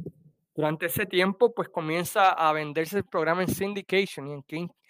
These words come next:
aquí en Chicago, por ejemplo, se podía ver en el canal veintiséis de U, cuando era un canal hispano. So,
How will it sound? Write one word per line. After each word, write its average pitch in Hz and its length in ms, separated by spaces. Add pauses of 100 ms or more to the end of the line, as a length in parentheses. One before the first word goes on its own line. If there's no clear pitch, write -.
(300)
aquí 143 200
en 175 80
Chicago, 185 440
por 180 180
ejemplo, 165 300
se 165 160
podía 151 380
ver 156 140
en 175 100
el 156 100
canal 143 380
veintiséis 156 760
de 143 320
U, 170 180 (440)
cuando 139 320
era 156 160
un 160 100
canal 147 280
hispano. 143 560
So, 135 340